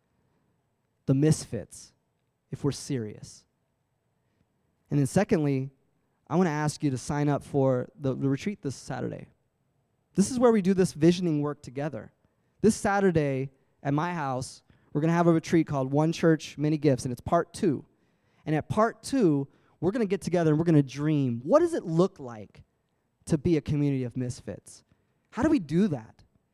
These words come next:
And what's my role in that? How do I participate in that? How has God wired me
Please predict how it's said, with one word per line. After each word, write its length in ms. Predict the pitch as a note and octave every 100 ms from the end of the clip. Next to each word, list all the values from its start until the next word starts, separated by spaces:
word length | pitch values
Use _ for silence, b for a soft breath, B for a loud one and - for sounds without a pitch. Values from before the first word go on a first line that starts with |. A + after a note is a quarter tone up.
| _
And 100 | F3
what's 220 | G#3+ D#4 F#3+
my 360 | F3+ G3+ B3+
role 300 | G#3+ E3 C3+
in 120 | B2+
that? 280 | A#2 E2 - - _ _
How 120 | -
do 140 | C#4 B3
I 340 | F#3+ G#3 A3 G3
participate 580 | - D#3 D3+ D3+ - C3
in 140 | A#2 A2
that? 220 | G#2 - _ _ _ _
How 180 | - C4
has 160 | C4 A#3
God 260 | G3+ E3+
wired 480 | E3 F3 G3+ A3+ G3+
me 300 | A#3+ B3+